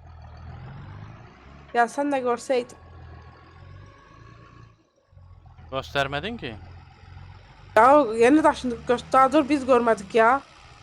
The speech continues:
Speaker 2: Ha, iyi o zaman. Senin traktör çok güzel gidiyor lan. Ben de
Speaker 1: Traktör bu ya.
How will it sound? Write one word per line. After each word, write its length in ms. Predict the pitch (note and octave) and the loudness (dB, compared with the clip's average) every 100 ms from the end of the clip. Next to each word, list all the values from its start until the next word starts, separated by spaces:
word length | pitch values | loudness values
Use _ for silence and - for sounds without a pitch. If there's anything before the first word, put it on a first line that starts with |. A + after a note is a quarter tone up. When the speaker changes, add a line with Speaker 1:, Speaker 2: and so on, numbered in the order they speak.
| - - - - - - - - | -20 -20 -20 -20 -20 -20 -20 -14
Speaker 2:
Ha, 160 | A2+ | -12
iyi 200 | G#2+ A2 | -12 -12
o 60 | A2 | -12
zaman. 240 | G2 F#2 - - - - - - - - - - - - - - - - - - - - - - | -14 -16 -18 -20 -20 -20 -20 -20 -20 -20 -20 -20 -20 -20 -20 -20 -20 -20 -20 -20 -20 -20 -20 -12
Senin 200 | A2+ B2+ | -8 -8
traktör 360 | C3+ D#3 D#3 D#3+ | -4 -4 -4 -6
çok 240 | D#3+ D3+ | -6 -10
güzel 200 | D3+ E3 | -10 -10
gidiyor 300 | D#3+ C3+ C3 | -8 -10 -8
lan. 180 | A#2+ D3 - - - - - - - - - _ _ _ | -6 -8 -12 -20 -20 -20 -20 -20 -20 -20 -20 _ _ _
Ben 80 | - | -6
de 40 | |
Speaker 1:
Traktör 500 | - D#4+ D#4+ F#4+ G4+ | 0 2 2 4 4
bu 80 | G4 | 4
ya. 280 | F4 C#4+ | 2 4